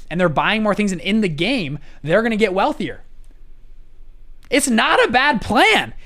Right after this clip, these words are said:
And we can pay off debts. We can buy more aircraft carriers because guess what? We're buying them in U S dollars. <laughs> We're not using the yen or the ruble to buy these things. We're buying them in dollars.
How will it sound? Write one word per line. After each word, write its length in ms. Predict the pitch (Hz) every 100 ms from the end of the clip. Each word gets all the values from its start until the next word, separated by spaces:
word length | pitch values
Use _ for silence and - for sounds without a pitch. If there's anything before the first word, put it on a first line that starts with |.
| - -
And 360 | 359 349 254
we 80 | 247
can 160 | 269 220
pay 180 | 226
off 240 | 247 208 135
debts. 300 | 240 339 -
We 100 | 233
can 160 | 202
buy 240 | 165 185 247
more 180 | 240 214
aircraft 540 | 220 294 - 277 -
carriers 300 | 254 285 302
because 240 | - 226
guess 180 | 202 226
what? 140 | 269 190
We're 100 | 160
buying 300 | 175 214 226
them 120 | 180
in 120 | 165
U 160 | 175 185
S 120 | -
dollars. 680 | 160 208 180 120 - - - - -
<laughs> 260 | 339 339 233
We're 80 | 277
not 240 | 302 262
using 260 | 254 269 240
the 80 |
yen 460 | 208 180 196 208 214
or 120 | 202
the 260 | 196 185 170
ruble 640 | 175 214 226 208 196 196 - -
to 140 | 226
buy 380 | 160 156 202 294
these 180 | 240 190
things. 220 | 190 165
We're 160 | 156 240
buying 380 | 190 214 233 226
them 180 | 208
in 260 | 190 185 147 -
dollars. 680 | 180 - 220 - - -